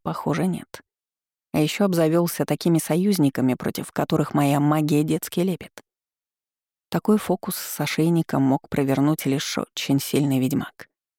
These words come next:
Заподозри Михаил меня в больнице, раскуси морок, мне бы давно пришёл конец. Но он был занят Мариной. Михаил дышал всё тяжелее, приближаясь, а свет позади него послушно тащился за хозяином, словно обрывая нам обоим пути к отступлению.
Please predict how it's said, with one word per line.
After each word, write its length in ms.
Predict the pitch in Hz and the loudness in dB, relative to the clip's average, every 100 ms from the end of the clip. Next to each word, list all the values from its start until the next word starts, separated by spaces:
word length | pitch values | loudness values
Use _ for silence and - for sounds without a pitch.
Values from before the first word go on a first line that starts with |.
| _ _ _ _ _ _ | _ _ _ _ _ _
Заподозри 640 | - 156 147 147 165 160 147 | -2 0 0 2 4 4 4
Михаил 480 | 143 - 160 170 | 4 2 2 4
меня 320 | 156 143 160 139 | 4 4 4 2
в 80 | |
больнице, 720 | 139 143 139 175 190 - 165 160 | 0 0 2 2 0 -6 -8 -4
раскуси 460 | 151 - 160 - 160 | -2 0 0 2 4
морок, 500 | 147 151 156 - - _ _ - | 4 4 2 -4 -16 _ _ 0
мне 260 | 180 180 170 | 4 6 4
бы 120 | 165 | 4
давно 300 | 175 160 139 | 2 4 4
пришёл 360 | - 139 151 | 2 -2 -4
конец. 480 | 135 135 135 - - - _ _ _ _ _ _ _ | -2 -2 -2 -6 -14 -16 _ _ _ _ _ _ _
Но 140 | 170 185 | 4 6
он 160 | 185 | 6
был 180 | 180 175 | 6 4
занят 360 | 175 175 156 - | 4 2 2 2
Мариной. 640 | 160 175 131 - - _ _ _ _ _ _ _ _ _ _ _ _ _ | 2 2 0 -6 -18 _ _ _ _ _ _ _ _ _ _ _ _ _
Михаил 480 | 190 170 185 180 180 | 2 2 4 4 4
дышал 400 | 170 165 - 190 | 4 2 2 2
всё 220 | 165 - | 2 0
тяжелее, 500 | 156 156 156 170 175 | 2 2 4 4 4
приближаясь, 840 | 151 139 147 151 175 175 147 - - | 4 2 2 2 2 2 0 -2 -6
а 140 | - | -6
свет 400 | - - 170 - | -6 0 0 2
позади 320 | 165 156 151 | 0 2 4
него 240 | 156 156 170 | 4 4 2
послушно 520 | 151 - 180 - 156 | -2 -4 -4 -2 0
тащился 560 | 143 - 180 170 - | -2 0 0 0 0
за 80 | 139 | 0
хозяином, 680 | 139 143 143 170 147 127 147 | 0 -2 0 2 2 0 -2
словно 440 | - 151 143 139 | -4 0 2 2
обрывая 520 | 139 139 147 156 156 139 | 2 2 2 2 2 2
нам 260 | 143 143 | 2 2
обоим 420 | 147 151 156 143 | 2 2 2 2
пути 280 | 143 151 156 | 0 0 0
к 80 | - | -2
отступлению. 720 | 151 - 151 147 131 131 - | -4 -2 -2 0 -2 -4 -12